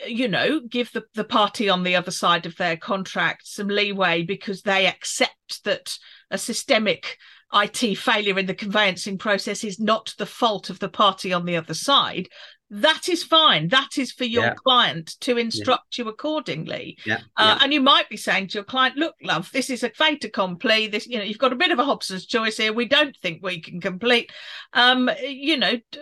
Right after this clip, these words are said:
Speaker 1: but it's not the other party's, contracting party's fault. You know, do you want to, um, uh, sort of essentially waive some of your contractual, uh, you know, um, entitlements or not? Or, or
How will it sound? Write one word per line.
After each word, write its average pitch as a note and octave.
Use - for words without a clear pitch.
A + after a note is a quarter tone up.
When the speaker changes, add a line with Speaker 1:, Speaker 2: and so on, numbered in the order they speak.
Speaker 1:
but C#4+
it's B3+
not D4
the B3
other C4
party's, B3
contracting A#3
party's G3+
fault. -
You B3
know, F3
do A#3+
you C4
want B3+
to, B3
um, A#3
uh, A3
sort A#3
of G#3+
essentially A#3
waive A#3+
some A#3
of A3
your A3
contractual, G#3+
uh, G#3
you A#3
know, F3+
um, G3
entitlements A3+
or F#3
not? G#3+
Or, B3+
or C#4+